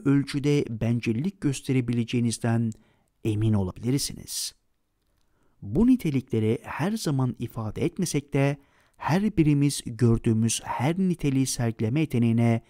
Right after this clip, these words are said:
sahibizdir. Holografik dünyanın bir parçası olarak biz gördüğümüz her şeyiz.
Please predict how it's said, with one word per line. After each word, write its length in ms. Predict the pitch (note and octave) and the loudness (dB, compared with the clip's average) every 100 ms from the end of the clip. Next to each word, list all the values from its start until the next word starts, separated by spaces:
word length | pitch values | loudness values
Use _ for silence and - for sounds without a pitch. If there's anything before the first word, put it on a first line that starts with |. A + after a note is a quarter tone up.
| _ _ | _ _
sahibizdir. 1120 | - A#2+ G2 - D3+ G2 - - - - - _ _ _ _ - _ _ _ _ _ _ _ | -6 -4 -2 2 2 2 -6 -10 -16 -14 -14 _ _ _ _ -20 _ _ _ _ _ _ _
Holografik 800 | - D#3+ G3+ G3 F#3+ G3 A#3+ - | 2 4 4 2 -2 -2 -4 0
dünyanın 640 | C#3 C3 B2 A#2+ A#2+ A#2 | 2 4 2 2 0 -2
bir 120 | C3+ C3 | -4 -4
parçası 500 | C3 A#2+ - - - | -6 -6 -6 -6 -2
olarak 500 | B2 G2+ G#2 - - _ _ - | -2 -2 -6 -10 -20 _ _ -10
biz 340 | B2+ F3+ G3 - - _ - | -2 0 0 -6 -16 _ -12
gördüğümüz 840 | G#2+ A#2 B2+ - A#2+ B2+ C3+ - _ - | 0 2 2 2 2 2 0 -6 _ -8
her 280 | - B2+ | 0 0
şeyiz. 560 | A2+ - G1+ - - | 0 -6 -10 -10 -10